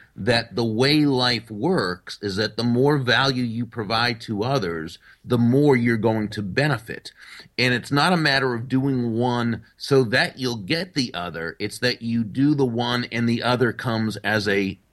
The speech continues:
as a natural result. Now, in the business sense, this works more in a free market-based economy where no one is forced to buy from you, where, where no one's forced to do business with you.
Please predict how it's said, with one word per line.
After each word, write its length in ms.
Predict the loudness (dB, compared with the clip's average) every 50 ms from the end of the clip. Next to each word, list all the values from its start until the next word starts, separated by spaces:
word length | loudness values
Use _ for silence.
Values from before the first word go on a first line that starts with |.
| _
as 200 | 0 0 2 2
a 100 | 2 0
natural 540 | 2 2 0 0 0 -2 -6 -8 -6 -6 -6
result. 640 | -6 -6 -6 -6 -4 -2 -2 -2 -2 -2 -8 -14 -18 _ _ -20 -20 -6
Now, 220 | -2 -2 -2 -2 -2
in 220 | -2 0 2 2
the 60 | 0
business 560 | 0 0 2 2 2 2 2 0 0 -2 -4
sense, 300 | -4 -4 -2 -2 -4 -4
this 260 | -2 -2 -2 -2 -2 -4
works 380 | -4 -2 -2 -2 -4 -6 -2
more 560 | 0 2 4 4 4 4 4 4 4 2 2
in 180 | 0 0 -2 -2
a 140 | 0 0 -2
free 320 | -4 -4 -2 0 2 4
market-based 960 | 4 4 4 4 2 0 -2 -4 -8 -8 -6 -2 0 2 2 2 0 -2 -4
economy 680 | -6 -6 -6 -4 -2 0 0 0 0 -2 -4 -8 -10 -14 -16 -20 -20 -8
where 240 | -2 2 2 4 4
no 220 | 4 4 4 4
one 160 | 4 4 2
is 160 | 2 0 -2 -4
forced 640 | -10 _ _ 4 4 6 6 4 0 -4 -8 -12 -4
to 140 | -2 0 2
buy 240 | 2 2 2 0
from 240 | 0 -2 -2 -4 -4
you, 120 | -6 -8 -8
where, 280 | -6 -6 -6 -6 -4
where 180 | -4 -4 -4 -2
no 160 | -2 -2 -2
one's 280 | -2 -2 -4 -4 -6 -8
forced 540 | -8 _ 0 0 0 0 -2 -6 -14 -14
to 120 | -12 -10 -6
do 160 | -4 -4 -4
business 400 | 0 2 2 4 4 2 0 -2
with 160 | -8 -8 -6
you. 180 | -6 -10 -10